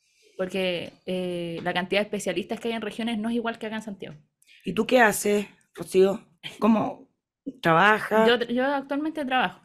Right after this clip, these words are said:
Speaker 2: ¿En
Speaker 1: ya.
Speaker 2: qué?
Speaker 1: Eh, yo soy técnico agropecuario.
Speaker 2: Ya.
Speaker 1: Trabajo en una empresa y justo en ese momento yo estaba cesante.
Speaker 2: Ya.
Speaker 1: Tuve dos meses sin,
Speaker 2: Sin trabajo.
Speaker 1: sin trabajo, así que, eh, ahí con el apoyo de amigos,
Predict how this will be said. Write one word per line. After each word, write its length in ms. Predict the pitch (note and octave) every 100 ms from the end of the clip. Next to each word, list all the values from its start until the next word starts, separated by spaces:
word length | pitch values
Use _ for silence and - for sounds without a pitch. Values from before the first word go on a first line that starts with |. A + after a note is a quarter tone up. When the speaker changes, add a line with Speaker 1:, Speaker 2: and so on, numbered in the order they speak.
| -
Speaker 2:
¿En 120 | F3+
Speaker 1:
ya. 60 | -
Speaker 2:
qué? 220 | D3 A#2
Speaker 1:
Eh, 340 | G3 F#3+ F#3+
yo 100 | F#3+
soy 400 | G3 G#3+ G#3 G#3 G#3
técnico 360 | A3 A3+ A3
agropecuario. 560 | A3 A3 A#3 A3+ D#3+ - _
Speaker 2:
Ya. 340 | E3 D3+ - _ _ _ -
Speaker 1:
Trabajo 240 | D#3+ F3+
en 60 | F#3
una 120 | F3
empresa 580 | E3+ - G#3 A3 A#3+ -
y 120 | G3
justo 300 | - B3+ B3+
en 80 | A#3+
ese 160 | B3+ A#3
momento 360 | G#3 B3+ C4+
yo 60 | A3
estaba 320 | A3 A3+ A#3
cesante. 520 | A3+ F3+ A3 D#3 _ _ -
Speaker 2:
Ya. 360 | D#3+ - - _
Speaker 1:
Tuve 120 | - G3
dos 100 | G#3+
meses 280 | G#3+ A3+ A3
sin, 840 | - - G#3 G#3 G3+ G3+ G3+ G3 _
Speaker 2:
Sin 180 | F#3 F#3
trabajo. 240 | - -
Speaker 1:
sin 120 | A3+
trabajo, 380 | - F#3+ - - F#3+
así 260 | F#3+ G3
que, 400 | F#3+ F#3+ F#3 F#3 _ _ _ _ _ _ _
eh, 800 | - F#3 F#3 F#3 F3+ F3+ F3 F3 - _ _ _ _ _ _ -
ahí 180 | G3 A3
con 100 | G#3+
el 120 | G#3+
apoyo 280 | G3 G#3+ G#3
de 60 |
amigos, 840 | G3 A3 B3 B3 A#3+ A#3 A#3 A3